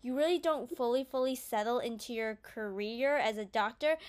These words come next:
until maybe in, like, your forties, like, your mid forties or something like that, and I kind of don't want that for myself. So I'm o-, I'm still open to doing the P H D route.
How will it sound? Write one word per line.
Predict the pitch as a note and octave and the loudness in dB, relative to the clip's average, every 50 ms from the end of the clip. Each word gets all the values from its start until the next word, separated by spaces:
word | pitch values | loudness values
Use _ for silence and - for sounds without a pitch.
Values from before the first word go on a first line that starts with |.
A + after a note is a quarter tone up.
| - - - - | -16 -16 -12 -8
until | - B3+ A#3+ D4 C4+ | -6 -4 0 2 2
maybe | B3 A#3+ A#3+ B3 C#4 D4 D#4 D#4 C#4+ C#4 D#4 D4+ | 2 2 4 4 4 4 4 4 2 0 -2 -2
in, | - - C4 A#3+ A#3+ B3 | 2 2 2 2 2 2
like, | A#3+ A#3 G#3+ - | 0 0 0 -2
your | A3+ G#3+ | -6 -6
forties, | - - - B3+ A#3 A3+ G#3+ - - A#2 G3 - | -6 -2 0 2 2 2 2 -2 -6 -10 -10 -8
like, | A3+ G#3 | -8 -6
your | - A3 | -6 -4
mid | G#3+ G#3+ A3+ A#3+ - - | -2 2 2 2 0 0
forties | - A#3+ A3+ A3+ A3 G#3+ F#3+ E3+ B2 B2 D3+ G#3 - - A#3 | -4 -2 0 0 0 -2 -4 -8 -10 -10 -10 -10 -10 -8 -6
or | - A3 | -4 -4
something | G#3+ - A#3 G#3+ G3 - - G3+ F#3+ F#3+ F3+ F#3+ | -4 -6 -8 -8 -8 -6 -4 -4 -4 -4 -6 -6
like | F#3+ F#3 G3+ | -6 -8 -6
that, | - A3 G#3+ | -6 -4 -4
and | A3 A#3+ C#4+ | -2 -2 -4
I | D4+ | -6
kind | D4 - F4 F4+ F#4+ | -6 -4 -2 -2 0
of | F#4+ D#4 B3+ | -2 -2 0
don't | - B3 B3 A#3 | 0 0 0 2
want | A#3 A3 G#3+ G#3+ - | 0 -2 -2 -2 -4
that | - - - E2+ - - - - - _ _ _ _ - - _ _ _ _ - | -6 -6 -6 -8 -14 -18 -20 -20 -20 _ _ _ _ -20 -20 _ _ _ _ -2
for | - A3 | -2 0
myself. | G#3+ G#3 G3+ G#3+ G#3 - - A#3 E3 - - - - - _ _ _ - - - - - _ _ _ - _ _ _ - _ _ _ _ _ - | 0 0 -2 -4 -4 -4 -2 -2 -2 -4 -6 -12 -14 -20 _ _ _ -20 -20 -20 -20 -20 _ _ _ -20 _ _ _ -20 _ _ _ _ _ -16
So | - - - - - - - C4+ B3 A#3+ A#3+ A#3 A#3 A#3 A#3 A#3 A#3 A#3 A#3 A#3+ - _ _ _ _ _ _ _ _ - | -12 -12 -10 -10 -6 2 6 8 8 10 8 8 8 8 8 8 8 6 4 2 -2 _ _ _ _ _ _ _ _ -6
I'm | A3 A#3 C4 E4+ F#4 G4+ E4 - - | -2 0 2 2 2 2 0 0 0
o-, | - - - | -2 -4 0
I'm | - B3 E4 G#4+ | 2 2 2 2
still | B4 - - A#4 F4 | 2 2 4 4 6
open | A3+ C4 C4 C#4+ C4+ | 6 4 2 2 -2
to | B3 B3+ | -2 -2
doing | G#3 A#3+ A#3 A#3 A3 | -2 -2 -2 -2 -2
the | G#3 | -6
P | G3+ - - A#3+ G#3+ G3+ | -8 -6 -6 -4 -4 -4
H | G3 - - - | -6 -8 -12 -10
D | - A3+ A3 A3 A#3+ B3+ C4 | -8 -6 -6 -4 -4 -4 -4
route. | B3+ B3 C#4+ C#4+ C#4+ D4 D4+ D#4 E4+ E4+ - | -2 0 2 2 2 2 2 0 0 -2 -4